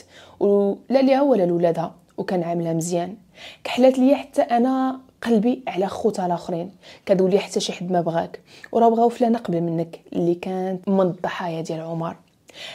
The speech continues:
المهم دوزنا ديك ربع ايام في ديك الدوله وما خليتو يخسر حتى فرانك من جيبو، حيت كانت هديه مني ليه. خلص الطياره، لوطيل، الماكله، الترونسبور باش اننا نفرحوا. فاش رجعنا مشيت شريت ليه مكانه ب ألفين درهم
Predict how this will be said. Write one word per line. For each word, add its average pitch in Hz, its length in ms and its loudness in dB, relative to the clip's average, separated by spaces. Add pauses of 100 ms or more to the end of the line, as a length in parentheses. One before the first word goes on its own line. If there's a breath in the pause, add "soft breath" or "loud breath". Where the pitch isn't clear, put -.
(140 loud breath)
المهم 277 360 6
دوزنا 214 300 4
ديك 240 200 -2
ربع 175 160 -4
ايام 196 560 0
في 226 200 -12
ديك 190 140 -2
الدوله 175 380 0 (220)
وما 208 140 0
خليتو 226 380 -2
يخسر 277 300 -6
حتى - 480 -6
فرانك 254 300 -4
من 180 140 -2
جيبو، 170 280 -2 (320 loud breath)
حيت - 160 -8
كانت 226 240 -4
هديه 226 320 0
مني 175 300 -2
ليه. 180 220 -6 (420 loud breath)
خلص 190 320 -2
الطياره، 180 720 -2
لوطيل، 190 540 -2
الماكله، 185 520 -4
الترونسبور 190 600 -8
باش 180 240 -10
اننا 165 280 -6
نفرحوا. 170 380 -6
فاش 254 200 4
رجعنا 254 320 4
مشيت 262 200 -4
شريت 202 280 -4
ليه 233 120 2
مكانه 196 480 0 (260 loud breath)
ب 180 180 -4
ألفين 196 560 0
درهم 170 300 -4